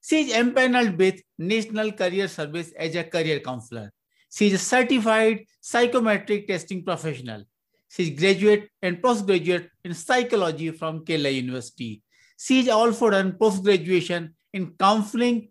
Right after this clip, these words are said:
and psychotherapy. She has a recognized certificate in career guidance and student counseling. She has not only traveled across India, but also Middle East to interact with the students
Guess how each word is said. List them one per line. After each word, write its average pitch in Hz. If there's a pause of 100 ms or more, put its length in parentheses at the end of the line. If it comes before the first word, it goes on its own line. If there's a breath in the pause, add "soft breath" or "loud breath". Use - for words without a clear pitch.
(100)
and 226
psychotherapy. 143 (1040)
She 262
has 269
a 233
recognized 233
certificate 180
in 175
career 190
guidance 180
and 185
student 151
counseling. 117 (240)
She -
has 277
not 269
only 233
traveled 190
across 269
India, 190
but 180 (200)
also 220
Middle 208
East 180 (300)
to 190
interact 190
with 160
the 156
students 254